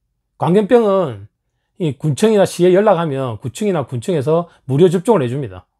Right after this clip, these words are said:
근데 이것도 안 하면 불법이에요. 특히 저기 뭐 강원도나 경기도나 이 충북에 사는 사람들은 특히 좀 이 광견병을 예방을 철저하게 해야 됩니다. 그쪽은. 그것도 시골에 있는 개들은 이 너구리 같은데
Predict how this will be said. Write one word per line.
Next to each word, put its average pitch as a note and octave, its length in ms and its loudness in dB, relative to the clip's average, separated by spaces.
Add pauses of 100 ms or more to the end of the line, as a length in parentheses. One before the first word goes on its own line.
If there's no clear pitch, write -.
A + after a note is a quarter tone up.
(240)
근데 D#3+ 120 0
이것도 G3+ 260 4
안 A#2 80 -4
하면 E3+ 180 -4
불법이에요. B2+ 460 -6 (880)
특히 G3 300 2
저기 D3+ 440 2 (640)
뭐 C3 120 -4
강원도나 E3+ 520 2
경기도나 E3 420 -2
이 C#3+ 100 -2
충북에 F#3 340 -2
사는 B2+ 200 -6
사람들은 A#2+ 560 -6
특히 G#3 360 -4
좀 C3 180 -4
이 B2+ 140 -4
광견병을 C3+ 680 -2 (340)
예방을 D3 280 0
철저하게 F#3+ 400 2
해야 D#3+ 140 0
됩니다. F#2 260 -14
그쪽은. G2 360 -14 (2500)
그것도 D3 220 0
시골에 A3+ 380 4
있는 D3+ 160 -2
개들은 C3 540 -4
이 A2+ 300 -12 (220)
너구리 F#3+ 340 2
같은데 B2+ 440 -6